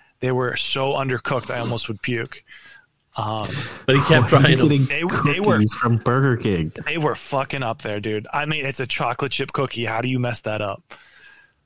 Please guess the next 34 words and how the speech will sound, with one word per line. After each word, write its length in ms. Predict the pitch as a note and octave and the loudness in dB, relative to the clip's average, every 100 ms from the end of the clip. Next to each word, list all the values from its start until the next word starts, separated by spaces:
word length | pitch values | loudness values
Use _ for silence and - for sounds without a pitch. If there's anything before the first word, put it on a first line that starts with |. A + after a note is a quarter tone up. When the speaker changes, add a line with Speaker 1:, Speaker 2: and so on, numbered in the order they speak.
| _ _ _ _ _ _ _ - | _ _ _ _ _ _ _ -6
Speaker 1:
And 260 | D3+ C#3+ C3+ | -4 -2 -2
so 240 | D#3+ C#3 | 0 0
Speaker 3:
I 380 | B2 B2 C#3+ C#3 | 0 0 0 0
Speaker 1:
I 40 | |
Speaker 3:
can't 160 | C#3+ C#3+ | 0 2
believe 200 | C3+ C3 | 4 6
they 120 | B2 | 4
even 280 | B2 A#2+ A2+ | 4 4 4
make 220 | A#2+ C#3+ | 2 0
it 100 | - | -2
there. 360 | F2 E2+ E2 - - | 0 -2 -2 -6 -6
I 220 | G#2 A2+ G2+ - | -2 0 0 0
imagine 540 | A2 G#2 A2 B2 A#2 G#2 | 2 2 2 0 2 2
it 40 | |
just 180 | G2 - | 0 -2
comes 280 | - A2 G#2+ | 0 2 2
in 100 | G#2 | 2
a 40 | |
big 360 | F2 G#2+ G2+ - | 4 2 2 -4
sleeve 580 | - G#2 A2 A2+ G#2+ F#2+ | -4 2 4 6 6 4
and 160 | F#2 | 4
they 80 | F#2 | 4
just 200 | F2+ - | 2 0
set 160 | - G2+ | 0 2
'em 80 | G#2 | 2
out. 320 | G#2+ - - - | 0 -4 -8 -8
Speaker 2:
It's, 260 | C3+ - - | -8 -8 -6
it 80 | C#3+ | 2
comes 300 | F3 E3 E3+ | 2 2 2
with 100 | D3+ | 4
the 100 | C3+ | 6
Hershey 300 | C#3+ C3+ C3 | 6 4 0
pie. 320 | A#2+ A#2+ A#2 - - - _ _ - - - - - | 2 2 2 -2 -18 -20 _ _ -14 -10 -8 -6 0
Speaker 3:
Yeah. 260 | C3 A2 D2+ | 2 2 0